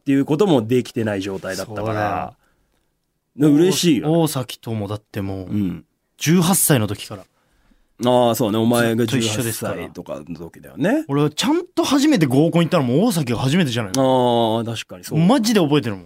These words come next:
Speaker 1: うん。
Speaker 2: 二対二で女の子と飲んでて。
Speaker 1: うん。うわ。
Speaker 2: で、<laughs> これ何回も言ったことあるけど、拓也には。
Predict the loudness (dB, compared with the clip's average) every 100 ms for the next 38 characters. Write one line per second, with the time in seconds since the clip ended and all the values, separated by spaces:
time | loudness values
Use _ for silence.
0 | -18 -20 -20 -20 _ -4 2 2 4 2
1 | -2 -8 -10 -14 -6 -2 -2 -4 -4 -4
2 | -2 -6 -8 -8 -8 -8 -10 -12 -14 -14
3 | -14 _ -2 2 2 2 -2 _ -14 -14
4 | -16 -14 -16 -18 -20 _ 0 2 4 2
5 | 2 0 0 0 2 2 0 -2 -4 -4
6 | -4 -6 -6 -8 -12